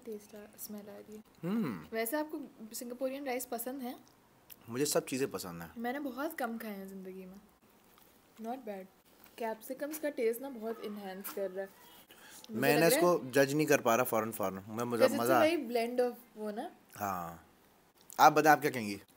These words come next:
Speaker 1: मैं कहूँगी, आ, मैंने वो उसके खाए हैं काशिफ फूड्स के, आपने खाया?
Speaker 2: हम्म।
Speaker 1: वो बड़े फेमस हैं। It's similar to that, no? It is,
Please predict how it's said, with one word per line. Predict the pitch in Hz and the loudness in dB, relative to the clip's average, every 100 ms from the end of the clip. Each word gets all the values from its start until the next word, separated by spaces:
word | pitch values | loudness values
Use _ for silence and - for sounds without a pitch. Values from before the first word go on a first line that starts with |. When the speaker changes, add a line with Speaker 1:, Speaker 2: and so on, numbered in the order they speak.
| - | -14
Speaker 1:
मैं | 220 233 254 | -8 -4 -4
कहूँगी, | 277 269 247 233 247 - - | -4 -6 -6 -8 -10 -10 -4
आ, | 233 233 | 2 4
मैंने | 240 247 294 | 4 2 2
वो | 294 254 | 4 4
उसके | 247 302 | 2 -2
खाए | 285 254 | 6 8
हैं | 262 | 8
काशिफ | 262 226 214 254 - - | 8 8 6 0 -2 -4
फूड्स | 240 214 - | -2 -2 0
के, | 220 214 | 4 4
आपने | 214 233 | 2 4
खाया? | 247 302 - | 6 6 2
Speaker 2:
हम्म। | 131 123 110 107 | -4 -2 0 0
Speaker 1:
वो | 233 247 | 0 4
बड़े | 269 | 4
फेमस | 285 254 220 220 220 | 4 4 4 4 4
हैं। | - | 4
It's | 240 - 262 | 0 2 4
similar | 247 277 320 269 | 6 6 6 6
to | 208 | 4
that, | 190 202 247 | 2 0 -2
no? | 415 _ _ _ _ _ _ _ _ _ _ _ _ _ _ _ _ _ - - - | -4 _ _ _ _ _ _ _ _ _ _ _ _ _ _ _ _ _ -20 -16 -12
It | 220 262 | -6 -2
is, | 349 262 | -2 -2